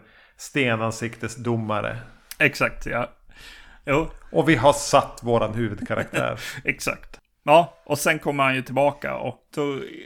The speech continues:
Speaker 2: gör han rutten liksom med, med s-, syrran och sen, eh, framförallt hans två, eh, barndomsvänner som han brukade vara
Speaker 1: Mm.
Speaker 2: och skjuta med även som barn.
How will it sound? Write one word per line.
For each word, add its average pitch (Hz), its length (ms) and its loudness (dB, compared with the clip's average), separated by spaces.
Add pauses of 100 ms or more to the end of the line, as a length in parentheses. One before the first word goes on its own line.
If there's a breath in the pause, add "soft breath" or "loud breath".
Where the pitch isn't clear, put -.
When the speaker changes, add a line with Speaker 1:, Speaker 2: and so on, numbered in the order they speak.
(380 soft breath)
Speaker 2:
gör 143 220 8
han 127 180 4
rutten 120 520 -6
liksom - 420 -10
med, 123 300 -8 (260)
med 123 340 0
s-, - 440 -12
syrran 131 600 0 (100)
och - 320 -10
sen, 117 460 -6
eh, 120 60 -12 (760 soft breath)
framförallt 120 680 -2
hans - 340 -8
två, 113 600 -8 (300)
eh, 117 80 -10
barndomsvänner 120 1000 -2
som - 240 -12
han 117 140 -6
brukade 113 340 -8
vara 110 260 0
Speaker 1:
Mm. 107 140 -2
Speaker 2:
och 110 400 -12
skjuta 135 460 -2
med 117 380 -2
även 120 180 -6
som 117 320 -6
barn. 123 340 -2